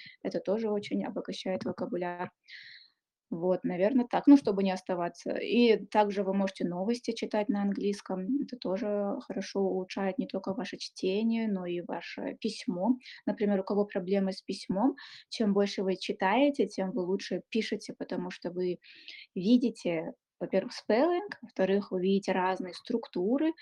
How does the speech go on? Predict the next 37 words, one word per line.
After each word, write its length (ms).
вы 120
можете 380
их 140
имитировать. 680
Поэтому 460
ридинг 340
очень 240
связан 340
с 100
райтингом. 640
А 60
если 340
у 140
вас, 380
эм, 580
спикинг, 460
например, 260
страдает, 480
помогает 580
listening. 600
То 100
есть 120
вы 140
слушаете 800
нейтив, 520
повторяете 720
за 140
ними, 300
имитируете 580
и 60
улучшаете 520
свой 360
же 100
спикинг, 520
свой 160
pronunciation, 720
свой 180